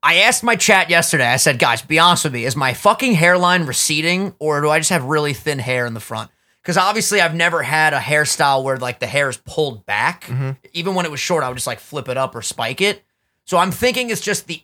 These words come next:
Speaker 1: angle of the camera and me, my hair being pulled back for the first time where it looks like my, my hairline's fucked. It's, like,
Speaker 2: Well, listen,
Speaker 1: jagged.
Speaker 2: listen, listen.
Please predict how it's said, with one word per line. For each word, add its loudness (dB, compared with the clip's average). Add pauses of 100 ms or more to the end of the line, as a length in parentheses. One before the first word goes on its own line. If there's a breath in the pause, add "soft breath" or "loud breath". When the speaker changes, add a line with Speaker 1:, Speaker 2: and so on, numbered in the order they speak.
Speaker 1:
angle -2
of -2
the -4
camera -2
and -6
me, -6
my 0
hair 2
being -6
pulled -6
back -4
for -8
the -8
first -4
time 0
where -6
it -16
looks -8
like -2
my, -4
my -2
hairline's 0
fucked. -6
It's, -16
like, -6
Speaker 2:
Well, 0
listen, 0
Speaker 1:
jagged. 2
Speaker 2:
listen, -8
listen. -14